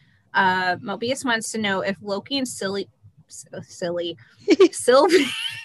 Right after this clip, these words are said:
Speaker 1: <laughs> if Loki and Sylvie have been working together this whole time, or if he works for her. And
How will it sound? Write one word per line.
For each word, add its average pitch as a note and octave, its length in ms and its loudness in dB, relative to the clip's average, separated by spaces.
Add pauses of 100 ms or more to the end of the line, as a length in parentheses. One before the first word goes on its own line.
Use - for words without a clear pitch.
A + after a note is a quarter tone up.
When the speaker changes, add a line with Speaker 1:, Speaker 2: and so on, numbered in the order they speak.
(140)
Speaker 1:
<laughs> - 520 0
if F#4+ 240 2
Loki B3 640 0
and B3 200 0
Sylvie A#3+ 720 -2 (520)
have A3 260 0
been G#3 200 -8
working G3+ 340 -6
together G3 760 -2
this F#3 220 -6
whole G3 220 -6
time, D#4 500 -2 (100)
or G#3+ 300 2
if G#3+ 180 -6
he D4 240 -8
works A3 360 -2
for G3+ 180 0
her. F#3 420 0 (1040)
And G#3 640 0